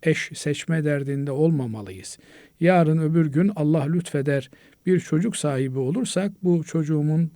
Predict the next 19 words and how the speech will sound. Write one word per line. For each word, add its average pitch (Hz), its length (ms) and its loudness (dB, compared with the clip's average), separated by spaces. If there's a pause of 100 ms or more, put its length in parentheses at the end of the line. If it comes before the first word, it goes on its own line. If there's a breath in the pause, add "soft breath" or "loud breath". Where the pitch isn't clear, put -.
babası 147 420 0
olacak, 151 520 -2
annesi 143 360 -4
olacak." 160 460 6 (520 loud breath)
Bu 320 100 8
niyetle 160 680 6 (380 loud breath)
eş 170 260 4
adaylarına 143 800 -2
bakmamız 127 600 -4
gerekiyor. 127 680 0 (440 loud breath)
Hatta 175 500 0
doğum 185 300 8
esnasında 156 800 -2
da 143 200 0 (1120)
o, 165 320 2 (480 loud breath)
e, 135 600 -2
cenin 180 340 6
halindeki 143 960 0
evladımızın 139 1000 0